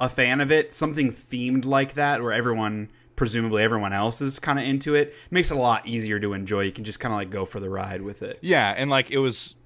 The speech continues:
Speaker 2: drawing pictures and, like,
Speaker 1: Yeah.
Speaker 2: reenacting stuff. And so, like, the only part that, if you don't know Harry Potter, you couldn't really do anything for, it was the trivia. And that was the hard,
Speaker 1: Right.
Speaker 2: that was really the only one. But, uh,
Speaker 1: Yeah.
Speaker 2: but yeah.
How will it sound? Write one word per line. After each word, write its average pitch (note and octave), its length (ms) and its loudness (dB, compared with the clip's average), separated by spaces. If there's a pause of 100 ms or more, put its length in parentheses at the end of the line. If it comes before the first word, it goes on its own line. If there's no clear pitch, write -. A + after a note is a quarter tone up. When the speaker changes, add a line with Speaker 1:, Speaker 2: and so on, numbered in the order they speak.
(320)
Speaker 2:
drawing G#2 380 -2
pictures G2+ 720 -4
and, G2 240 -8
like, F#2+ 260 -6
Speaker 1:
Yeah. G#2 260 0
Speaker 2:
reenacting G2+ 300 -8
stuff. G#2+ 200 -6
And A#2+ 100 -6
so, C3+ 180 0
like, A#2+ 340 -4 (240)
the D3 100 -2
only D#3 300 -2
part A#2 460 4
that, G#2 240 -4 (600)
if B2 160 -2
you B2+ 80 -2
don't A#2+ 240 0
know A2+ 100 -4
Harry A2 200 -2
Potter, G2+ 440 0
you G2 140 -8
couldn't G2+ 220 -8
really G2 160 -6
do G2+ 220 -10
anything G#2+ 360 -8
for, A#2 500 -2
it - 160 -12
was F#2 300 -6
the F#2 80 -12
trivia. F#2 580 -8 (540)
And G2+ 100 -12
that F#2+ 100 -8
was G2 120 -10
the G#2+ 80 -8
hard, A2+ 100 -2
Speaker 1:
Right. G2+ 140 0
Speaker 2:
that G2+ 120 -6
was - 180 -8
really G2+ 160 -10
the F#2 80 -12
only F#2 200 -12
one. F#2 320 -10 (240)
But, G#2 260 -12
uh, G2+ 260 -10
Speaker 1:
Yeah. G2+ 160 -8
Speaker 2:
but G#2+ 100 -10
yeah. G2 180 -8